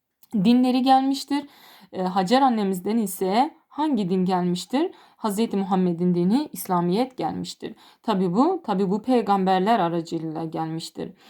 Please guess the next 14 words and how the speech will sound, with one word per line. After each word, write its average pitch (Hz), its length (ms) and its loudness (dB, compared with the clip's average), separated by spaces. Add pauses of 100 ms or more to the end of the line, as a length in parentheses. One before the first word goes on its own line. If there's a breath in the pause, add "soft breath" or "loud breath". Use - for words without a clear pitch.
(200 loud breath)
İbrahim 262 340 4
Aleyhisselam 302 560 0
Hacer 226 320 0
annemizin 180 540 0
Mekke'de 220 640 0
bulunduğu 202 320 2
yere 175 300 2
bırakmıştı 175 600 -4
hepimizin 180 520 -2
bildiği 170 280 -2
gibi 202 200 -2
ve 233 160 4
bu 240 140 0
çöldü. 220 680 2